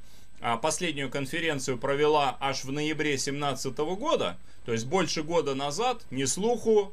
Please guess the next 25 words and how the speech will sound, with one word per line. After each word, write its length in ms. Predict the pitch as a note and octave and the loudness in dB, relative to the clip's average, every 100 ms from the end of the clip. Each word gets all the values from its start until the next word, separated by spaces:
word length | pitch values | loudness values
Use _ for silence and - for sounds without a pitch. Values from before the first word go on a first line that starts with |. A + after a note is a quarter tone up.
| - | -6
ни 140 | C3+ E3 | -4 0
духу, 420 | D#3+ C3 - G#2 | 0 0 -2 -2
ни 160 | C#3+ | -2
конференции, 720 | F#3 D3 C3 D3+ G#3 A3 - D3+ | 0 -2 -2 0 0 0 -2 -2
ни 160 | C3+ | -2
новостей, 500 | B2+ B2 B2 - F3 | 0 2 2 0 0
ничего. 540 | D#3 B2+ - A2 E2 - - - - - - - - - - | 0 -2 -2 0 0 -2 -8 -8 -8 -6 -6 -6 -6 -6 0
Пора 260 | C3+ G3+ | 2 2
всех, 340 | G#3 - A3+ - | 0 0 0 0
кому 240 | D#3+ E3+ | -2 0
выгодно 480 | D#3+ G3+ F3 D3+ D3+ | 2 2 2 -2 -2
держать 440 | D3 C#3 E3+ E3 | 0 0 0 0
нас 280 | D3+ C#3 - | 0 0 0
в 20 | |
неведении, 640 | C#3 D#3 G3+ G#3 C#3+ A#2 G#2 | -2 -2 -2 -2 0 0 0
продолжать 640 | A#2 B2+ D3 C#3 E3 B2 | 0 2 2 2 0 2
имитацию 560 | B2+ C3 D#3 C3 - C3 | 0 0 0 0 -2 -4
бурной 420 | C#3 D#3+ C#3 B2+ | -2 -2 0 0
деятельности, 680 | D3+ A#3 A3 D3 A2+ A2 G2+ | 0 0 0 0 -2 -2 -4
привлечь 480 | - B2 E3 D#3+ - | -2 0 0 -2 -2
к 60 | |
ответу 440 | B2+ D3 F3+ G#3 D#3 | -4 -2 -2 -2 -2
за 140 | A#2+ | -2
свою 400 | A2+ A#2+ B2 D3+ | -2 0 0 2
работу. 540 | D#3 D#3+ G#3+ - D#2+ | 2 2 2 2 -2